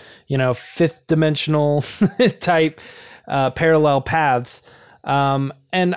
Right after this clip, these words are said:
I think that in, in another world, it would have been really cool to see not Luke fight Kylo Ren at the end of Last Jedi, but do something more that still tells the same story,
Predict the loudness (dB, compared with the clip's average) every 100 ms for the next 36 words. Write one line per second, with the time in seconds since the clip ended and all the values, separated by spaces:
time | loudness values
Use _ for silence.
0 | -4 -2 -2 -2 -2 2 2 2 -2 -2
1 | -2 -4 -8 _ _ _ _ 0 2 2
2 | 4 2 2 2 4 2 0 0 0 0
3 | 2 4 2 0 0 0 2 2 2 2
4 | 2 0 -2 2 2 4 0 -4 -4 -2
5 | 0 0 2 0 -4 -14 _ _ _ -4
6 | 0 0 2 2 0 -4 _ -20 _ -2
7 | 2 4 2 -4 -16 -20 _ _ _ _
8 | -20 -18 -2 0 2 0 _ -2 2 4
9 | 2 0 0 0 0 0 0 0 -2 0
10 | 2 2 0 -6 -12 _ _ _ -14 -2
11 | 2 2 0 -4 -16 _ -14 -6 0 2
12 | 4 2 0 0 0 0 0 0 2 0
13 | -2 -4 0 2 4 4 4 2 -2 -2
14 | -2 0 2 0 0 -2 -2 -2 -2 0
15 | 2 2 0